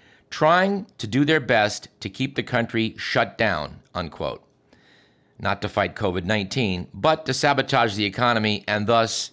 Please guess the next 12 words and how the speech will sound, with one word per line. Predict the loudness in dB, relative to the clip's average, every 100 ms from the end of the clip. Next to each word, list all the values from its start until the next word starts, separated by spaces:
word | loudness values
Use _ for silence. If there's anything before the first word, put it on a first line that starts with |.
| _
his | -4 -2 -2 -6
electoral | -2 -2 -2 -4 -4
prospects. | -2 -2 -2 -4 -6 -6 -6 -8 -10 _ _ _ _ _ _ _
I | -2
have | -2 -2
to |
pause | 0 2 4 2
right | 0 0
there | 0
to | 0
note | -2 -2 -4 -6
that | -10